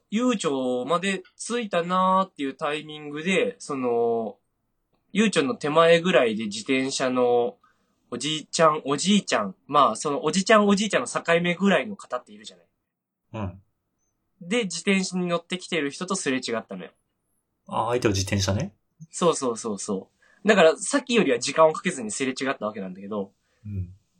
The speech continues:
Speaker 1: ただ、自転車をなんかこう、なんだ、またいでたのもさ、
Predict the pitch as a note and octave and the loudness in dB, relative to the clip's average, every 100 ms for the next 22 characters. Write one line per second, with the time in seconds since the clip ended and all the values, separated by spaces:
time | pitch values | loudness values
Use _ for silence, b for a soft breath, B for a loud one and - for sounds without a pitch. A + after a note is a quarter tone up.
0 | _ _ _ _ G#3 G3+ D#3 b b b | _ _ _ _ 2 4 2 b b b
1 | b _ F3 - C#4 C#4 C#4+ - C4+ C4 | b _ -12 -6 -4 -4 -6 -4 0 2
2 | B3+ - _ _ _ _ G#3 A3+ B3 F#3+ | 0 -4 _ _ _ _ 0 0 0 -2
3 | - C#3+ C3+ C3+ - - _ - C#3+ A#2 | -6 -4 -2 -2 -6 -10 _ -14 -10 0
4 | D3+ G3 C4+ B3+ E3+ D3 B2+ G#2+ G2+ A#2 | 2 2 0 0 0 -2 -4 -4 -2 0
5 | G2+ | 0